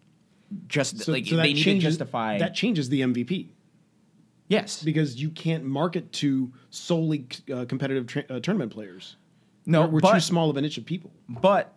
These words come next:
Speaker 2: I
Speaker 1: what
Speaker 2: say
Speaker 1: it
Speaker 2: we, I don't really mean
Speaker 1: and, and here's the thing. If you are going to have, like, a free-to-play or, like, a very minimum buy-in game for an M V P, Street Fighter Six, then your focus does have to be on the competitive side, right? 'Cause you have to make money at the end of the day.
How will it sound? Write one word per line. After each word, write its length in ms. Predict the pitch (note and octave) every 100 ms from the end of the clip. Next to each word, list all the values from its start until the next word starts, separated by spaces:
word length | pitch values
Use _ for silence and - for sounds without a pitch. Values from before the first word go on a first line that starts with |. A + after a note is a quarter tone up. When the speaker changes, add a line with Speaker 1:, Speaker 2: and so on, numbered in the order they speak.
| _ _ -
Speaker 2:
I 40 |
Speaker 1:
what 120 | B2+
Speaker 2:
say 60 | E3
Speaker 1:
it 100 | C3
Speaker 2:
we, 180 | B2 G#2
I 40 |
don't 120 | G#2
really 180 | G2+ G#2
mean 120 | G2
Speaker 1:
and, 220 | A#2+ G2+ C#3
and 120 | D3
here's 300 | E3 F3+ D3+
the 80 | B2
thing. 380 | G3 F3+ A#2 -
If 240 | D#3+ E3
you 240 | F#3 F3 -
are 200 | B2+ E3+
going 240 | C3+ A#2+
to 60 | G#2
have, 420 | G2+ G2 F#2 F#2 - _ _ _
like, 180 | A2 -
a 420 | - G2+ F#2+ F2
free-to-play 680 | - - B2+ A2+ G#2 A2+ G#2+
or, 160 | G2+ F#2
like, 220 | F#2 F2+
a 40 | F2
very 320 | F#2 F#2 F#2
minimum 540 | F2+ F#2+ F#2 F2+ F2
buy-in 540 | F2 F2+ F2+ F2 F2+ F2
game 320 | F2+ F2 E2+
for 320 | - G2 F#2
an 200 | F2+ F2
M 140 | F2 F2
V 160 | E2+
P, 400 | E2+ F#2 E2 E2 - _ _ _ _
Street 240 | - G#2+
Fighter 240 | F#2+ F2 E2
Six, 500 | - C#3 G#2 - - - - _ _
then 300 | A2 D#3+ F3
your 160 | C#3
focus 400 | B2 B2+ A2 G#2+
does 240 | A2+ D3 E3
have 180 | B2 -
to 100 | G#2+
be 160 | F#2+
on 100 | F2
the 80 | F2
competitive 500 | E2+ E2+ F#2 F2 D#2+
side, 220 | - C2 -
right? 200 | G#2 G#2
'Cause 160 | G#2
you 140 | G#2 G2
have 160 | A#2
to 100 | -
make 180 | F#2 E2+
money 240 | A#2 B2 D2+
at 100 | -
the 100 | D#2
end 120 | D#2+
of 80 | -
the 60 |
day. 240 | G2+ G#2